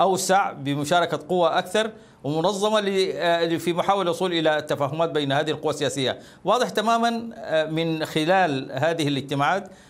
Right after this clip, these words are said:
أنها تتحدث عن ما بعد الحرب وليس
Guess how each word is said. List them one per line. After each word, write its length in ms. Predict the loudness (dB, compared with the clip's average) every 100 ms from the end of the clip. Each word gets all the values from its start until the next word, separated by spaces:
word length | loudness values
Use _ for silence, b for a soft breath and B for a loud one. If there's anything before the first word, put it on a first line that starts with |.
| B -4
أنها 260 | -2 0 2
تتحدث 840 | 0 -2 -2 -2 0 0 -2 -6
عن 380 | 0 0 0 -4
ما 200 | -2 -2
بعد 320 | 0 0 0
الحرب 340 | -2 0 -2 -2 -18 -6
وليس 380 | -2 0 0